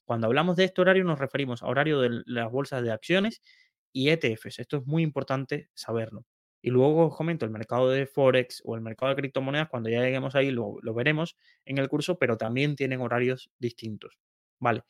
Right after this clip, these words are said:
Muy diferente de eso, o por ejemplo, vamos a pensar, hay algunos bolsas alemanas que son lo que te comenté en otros episodios, que eran M T Fs. Estos M T Fs, pues, tienen también horarios muy extendidos. Entonces, pueden cerrar más hacia las ocho de la noche y demás,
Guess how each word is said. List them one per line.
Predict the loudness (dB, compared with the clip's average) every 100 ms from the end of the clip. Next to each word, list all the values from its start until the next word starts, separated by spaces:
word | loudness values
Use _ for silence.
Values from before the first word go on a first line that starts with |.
| _ _ _ -2
Muy | 4 6
diferente | 6 4 2 2
de | 0
eso, | 0
o | -2
por | -2 0
ejemplo, | 0 0 -2 -8 _ -6
vamos | -2 0 0
a | 0
pensar, | 0 -2 -2 -2
hay | 0 2
algunos | 2 0 -4 -8 _ _ _
bolsas | 0 2 4 2 0
alemanas | -2 0 0 -2 -4
que |
son | -10 -8 -8 -4
lo | -2 -2
que | -4
te | -4
comenté | -4 -4 -2 -2
en | 0
otros | -2 -4
episodios, | -6 -4 -2 0 -2
que | -4
eran | -2 -2 -2
M | -4 -2
T | 2 2
Fs. | 0 -4 -4 _ -20 -20 _ -8
Estos | -4 0
M | 0 2
T | 2 2
Fs, | 0 -4 _
pues, | -6 -4
tienen | -2 0 0
también | -2 -2 0
horarios | 2 2 2
muy | 0 2 2
extendidos. | 0 -6 -2 2 2 0 _ _ _ _
Entonces, | -8 0 0 0 -2 _ _ _ _
pueden | 2 2 4
cerrar | 2 2 2
más | 0 2
hacia | 0 2 -2
las | 0 -4
ocho | -2 -2
de | 0
la | -2
noche | -4 -4 -4 -2
y | -2
demás, | -4 -8 -12